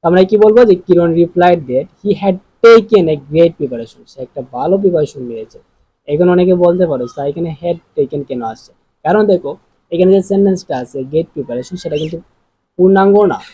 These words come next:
সম্পূর্ণ করে নাই, ঠিক আছে? তো তুমি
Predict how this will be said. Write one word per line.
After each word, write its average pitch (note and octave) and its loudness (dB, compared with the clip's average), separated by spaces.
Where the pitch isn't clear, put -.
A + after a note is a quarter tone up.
সম্পূর্ণ G3 0
করে C#3 -4
নাই, A#2 -12
ঠিক F3 -4
আছে? D#3+ -2
তো E3+ -6
তুমি A3 2